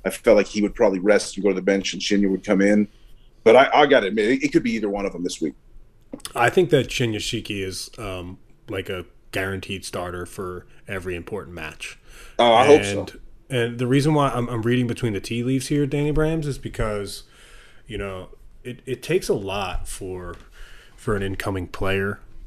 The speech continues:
Speaker 2: um, to just, like, immediately get into the lineup and, and be used and to start and, um, to contribute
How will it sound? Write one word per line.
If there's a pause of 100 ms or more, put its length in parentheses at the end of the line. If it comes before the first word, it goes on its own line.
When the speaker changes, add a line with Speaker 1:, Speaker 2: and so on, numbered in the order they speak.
Speaker 2:
um,
to
just,
like,
immediately
get
into
the
lineup
and,
and
be
used
and
to
start (800)
and, (200)
um, (380)
to (1120)
contribute